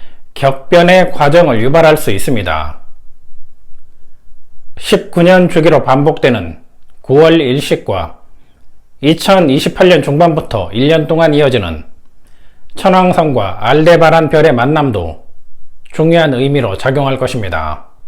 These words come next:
단순한 경기 침체가 아닌 화폐제도, 금융제도의 원리 자체가 바뀌는 거대한 진통을 겪을 것입니다.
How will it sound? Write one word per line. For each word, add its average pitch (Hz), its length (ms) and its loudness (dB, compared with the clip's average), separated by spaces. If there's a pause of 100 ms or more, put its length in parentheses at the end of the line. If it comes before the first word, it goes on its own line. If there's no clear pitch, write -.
(1700)
단순한 170 560 2
경기 170 340 2
침체가 170 480 2
아닌 104 380 -4 (540)
화폐제도, 151 880 0
금융제도의 156 960 2
원리 143 480 4
자체가 185 580 0
바뀌는 110 540 -2 (400)
거대한 143 420 2
진통을 127 600 -2
겪을 117 260 -4
것입니다. 78 720 -6